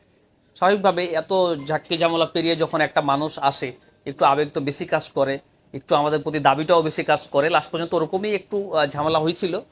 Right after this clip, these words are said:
চেষ্টা করেছি মিটায় ফেলার আর কি। iPhone থার্টিন প্রো দুইশো ছাপ্পান্ন জিবি গোল্ড কালার, অনেক কম দামে দিছি।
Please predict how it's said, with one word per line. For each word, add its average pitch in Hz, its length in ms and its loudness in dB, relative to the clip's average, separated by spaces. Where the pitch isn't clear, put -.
চেষ্টা 156 240 -6
করেছি 156 260 -4
মিটায় 165 260 2
ফেলার 135 240 0
আর 123 100 0
কি। 120 160 -12
iPhone 165 400 -2
থার্টিন 175 360 2
প্রো 214 260 -2
দুইশো 151 260 -8
ছাপ্পান্ন 208 420 0
জিবি 208 180 -6
গোল্ড 170 280 0
কালার, 147 200 4
অনেক 175 280 -2
কম 180 200 2
দামে 180 180 2
দিছি। 135 340 -8